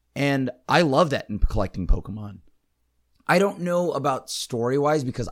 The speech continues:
I've always felt like Magic story is paper thin and can kinda be pushed and pulled in any direction, right?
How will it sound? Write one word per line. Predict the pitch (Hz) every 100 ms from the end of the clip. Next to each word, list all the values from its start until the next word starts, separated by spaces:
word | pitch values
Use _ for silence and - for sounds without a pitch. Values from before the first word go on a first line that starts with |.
| 113
I've | 120
always | - 123 123 -
felt | 117
like | 101 101 98
Magic | 98 101 98
story | - 101 95
is | 82
paper | - 98 95
thin | 90 92 95 110 _ _ _ -
and | 101
can | 95
kinda | 110 101
be | 98 85 - _ -
pushed | 127 -
and | 101
pulled | - 107
in | 98
any | - 98
direction, | 90 95 87 85 - 95 98
right? | 95 95